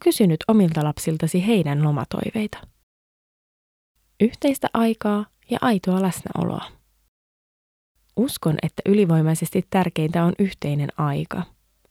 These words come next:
vanhempien aito läsnäolo. Puhelimet pois ja laskeudu lapsen tasolle. Yhteistä ruuanlaittoa, metsäretkiä, pihahommia, mölkkyä tai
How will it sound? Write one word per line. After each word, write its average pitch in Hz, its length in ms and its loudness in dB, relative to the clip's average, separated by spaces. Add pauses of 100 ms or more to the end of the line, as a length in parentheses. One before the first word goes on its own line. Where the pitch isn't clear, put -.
(220)
vanhempien 151 640 0
aito 156 400 -2
läsnäolo. 170 540 -4 (720)
Puhelimet 262 460 4 (100)
pois 180 260 4
ja 165 80 2
laskeudu 165 460 0
lapsen 165 400 -2
tasolle. 143 460 -6 (880)
Yhteistä 151 420 -2
ruuanlaittoa, 165 840 2 (380)
metsäretkiä, 202 760 -2 (180)
pihahommia, 175 680 2 (280)
mölkkyä 180 520 2 (300)
tai 254 140 2